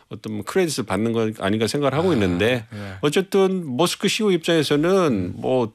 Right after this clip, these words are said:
Speaker 1: 그 말씀하신 것처럼 억만장자에다가 자기, 자기 파-, 자기 하고 싶은 일도 굉장히 많고 이러기 때문에
Speaker 2: 예.
Speaker 1: 정부에 무슨 뭐 장관에 이렇게 그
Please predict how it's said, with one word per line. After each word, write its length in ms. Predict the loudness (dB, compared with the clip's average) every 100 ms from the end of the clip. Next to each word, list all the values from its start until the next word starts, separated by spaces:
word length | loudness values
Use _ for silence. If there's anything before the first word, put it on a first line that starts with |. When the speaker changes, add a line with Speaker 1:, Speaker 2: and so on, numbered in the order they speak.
| -2
Speaker 1:
그 280 | 0 0 -2
말씀하신 400 | -2 0 2 2
것처럼 540 | 0 0 2 2 0 -4 -10 -4
억만장자에다가 1080 | 0 2 2 0 0 0 0 0 0 -2 -6 -14
자기, 340 | -4 -2 0 -2
자기 220 | -4 -6
파-, 180 | -6 -8
자기 260 | -6 -6
하고 160 | -2 -2
싶은 200 | 0 0
일도 200 | 0 -4
굉장히 260 | -2 -2
많고 200 | -2 -4 -2
이러기 220 | -2 0
때문에 400 | 0 0 0 -2 -6
Speaker 2:
예. 200 | -10 -8
Speaker 1:
정부에 440 | 0 0 2 2 2
무슨 300 | -2 -4 -2
뭐 100 | -2
장관에 640 | 0 0 2 4 4 2
이렇게 360 | 0 -2 -4 -2
그 300 | -2 -2